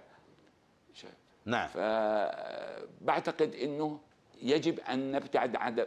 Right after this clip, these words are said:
Speaker 1: عن المبالغة، وإذا في طريق، يعني في حالات حصلت بشكل أو بآخر، مش معناته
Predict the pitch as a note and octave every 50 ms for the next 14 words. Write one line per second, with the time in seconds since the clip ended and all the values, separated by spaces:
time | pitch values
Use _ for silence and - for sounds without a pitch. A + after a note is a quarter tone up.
0 | - - A#2 G#2+ A#2 A#2+ A2+ A2+ A2 A2+ A2+ A#2 A#2+ B2 C3+ D3 - - - -
1 | - - - - - - - - E3+ F#3 D3+ F3 D#3+ D3+ D3 - F3 F#3+ F3 D#3+
2 | D3 B2+ G#2+ - - - - B2+ C3+ D3+ D#3+ - C#3 B2+ A2 G#2 A#2+ B2 A2+ -
3 | C#3 D#3+ D#3 D3 C#3+ B2+ - - - B2+ C3 C3 C#3 C#3+ C3+ B2 - - - -
4 | - D#3 B2 - A#2+ A#2+ G#2 - - - - - - - - - - - - -
5 | B2+ A#2 - D#3 D3 - C#3+ C3+ A#2+ - C3+ B2+ A2+ B2+ A2+ G2 C#3 C#3+ C3+ C3+
6 | - B2 G#2+ - - - - - - - - - - - - - - - D3+ D3+
7 | - F3 F3+ D3+ F3+ F3 D#3 D3+ D3 - D3+ C#3+ C3 A#2+